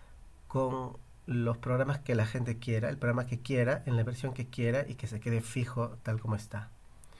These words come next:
Entonces, eh, así, eh, un programa que yo quiero que funcione,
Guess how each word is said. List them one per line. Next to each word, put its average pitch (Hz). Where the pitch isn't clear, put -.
Entonces, 123
eh, 107
así, 147
eh, 113
un 139
programa 135
que 110
yo 120
quiero 135
que 139
funcione, 123